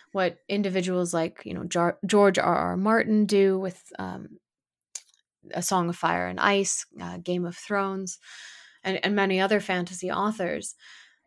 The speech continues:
I think for Tolkien, he would have seen it less as world building and more as world discovering and then shaping. So there's a quality of discovery for him.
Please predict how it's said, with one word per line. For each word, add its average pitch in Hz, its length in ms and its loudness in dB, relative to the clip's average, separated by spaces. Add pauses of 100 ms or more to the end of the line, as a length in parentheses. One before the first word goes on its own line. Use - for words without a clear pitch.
(540)
I 233 100 -6
think 339 240 -2
for 349 160 -4
Tolkien, 269 640 -2
he 208 100 0
would 214 160 2
have 220 100 -2
seen 262 300 -2
it - 160 -4
less 302 520 -2
as 233 220 2
world 220 560 0
building 196 640 0
and 202 260 -12
more 269 480 -4
as 202 380 -2
world 226 480 -4
discovering - 840 -2 (320)
and 208 180 4
then 202 140 0
shaping. - 920 -4 (600)
So 202 600 0 (520)
there's 214 520 0 (240)
a 220 80 -2
quality 262 560 0
of 190 140 -2
discovery 214 760 0
for 165 180 -8
him. 180 420 -10